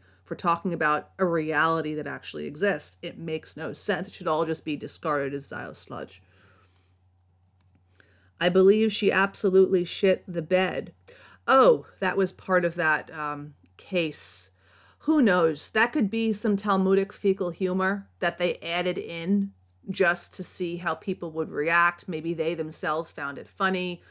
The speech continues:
We all know that the Skeksis have kind of, like, uh, I guess I'd say a fetish, a, f-, a corpophagic, you know, corpophagia, which is a poop fetish, um, very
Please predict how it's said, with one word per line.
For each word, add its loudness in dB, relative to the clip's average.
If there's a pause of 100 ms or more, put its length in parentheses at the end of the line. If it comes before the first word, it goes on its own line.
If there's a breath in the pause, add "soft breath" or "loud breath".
(260 soft breath)
We 6
all -2
know -2
that 0
the -6
Skeksis -6
have -4
kind -6
of, -8
like, -14
uh, -10
I -10
guess -6
I'd -4
say -6
a -8
fetish, -6
a, -18
f-, -20
a -18
corpophagic, -6 (100)
you -10
know, -12
corpophagia, -4
which -6
is -14
a -8
poop -6
fetish, -4 (120)
um, -12
very -2